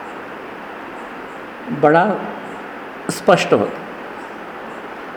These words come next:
स्पष्ट और सम। जब वो जानता है कि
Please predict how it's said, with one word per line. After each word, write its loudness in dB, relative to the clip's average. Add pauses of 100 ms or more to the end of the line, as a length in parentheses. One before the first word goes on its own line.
(180)
स्पष्ट 6 (1040)
और 8
सम। 6 (1600)
जब 10
वो 10
जानता 8
है 6
कि 2